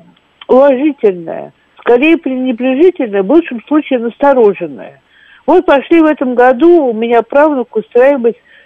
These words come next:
своего старшенького в школу. Первое, что сказали на родительском семье, э, э, собрании: "Вот это вот Сашеньку, он из многодетной семьи, имейте в виду".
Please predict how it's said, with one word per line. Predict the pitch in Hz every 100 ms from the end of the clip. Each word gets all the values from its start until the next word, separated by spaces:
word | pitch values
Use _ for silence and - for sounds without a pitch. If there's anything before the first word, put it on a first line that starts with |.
| _ _
своего | 233 226 254 262
старшенького | - 302 330 302 254 220 240 247
в | -
школу. | - 202 165 143 - _ _ _ _ _ _ _ _
Первое, | 330 381 349 285 -
что | 311
сказали | - 294 277 269 262
на | 254
родительском | 262 240 254 _ - 254 220
семье, | 294 285 302
э, | - 226 233
э, | 233 208 220 214 208 208 208 208
собрании: | 262 262 370 370 254 190 _ - _ -
"Вот | 254 277
это | 403 - 269
вот | 269 330 - _ _ _ _
Сашеньку, | 240 220 - 226 202 - -
он | 311 453
из | 480 427 381
многодетной | 381 349 349 320 359 349 330 -
семьи, | 330 294 277 254
имейте | 240 277 302 311
в | 294
виду". | 285 226 170 127